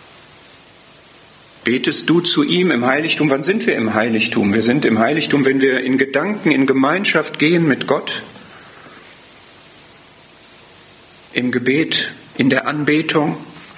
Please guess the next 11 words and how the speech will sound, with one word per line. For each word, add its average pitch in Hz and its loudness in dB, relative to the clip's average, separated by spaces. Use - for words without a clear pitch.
Persönlich 160 2
oder 117 2
gemeinschaftlich, 139 0
hast 139 0
du 156 2
dann 151 0
eine 123 2
Begegnung 143 2
mit 123 0
diesem 190 2
Gott, - -2